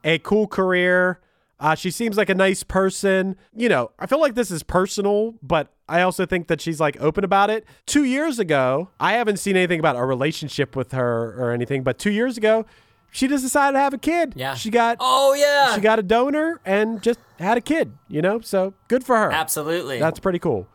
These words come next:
Speaker 1: I think Natalie Imbruglia is cool. She's Thunder in my book. And I think that she's probably Thunder in yours too.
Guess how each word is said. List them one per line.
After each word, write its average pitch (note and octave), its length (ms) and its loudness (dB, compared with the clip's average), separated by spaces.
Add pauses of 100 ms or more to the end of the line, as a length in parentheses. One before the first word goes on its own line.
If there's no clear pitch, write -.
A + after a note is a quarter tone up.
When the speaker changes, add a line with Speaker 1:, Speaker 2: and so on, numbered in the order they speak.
Speaker 1:
I C3+ 140 -2
think G3+ 300 -2
Natalie F#3+ 420 2
Imbruglia F#3 320 2
is E3+ 100 -4
cool. F#3+ 380 0 (300)
She's - 300 -2
Thunder F#3 440 0
in C3+ 100 -4
my C3 200 0
book. F#2+ 420 -14 (380)
And C3 100 -4
I C#3 100 0
think D3 240 -4
that C#3 160 -2
she's C3 180 -8
probably A#2 360 -2
Thunder G#2+ 420 -6
in G2 120 -8
yours F2+ 300 -8
too. F2 300 -12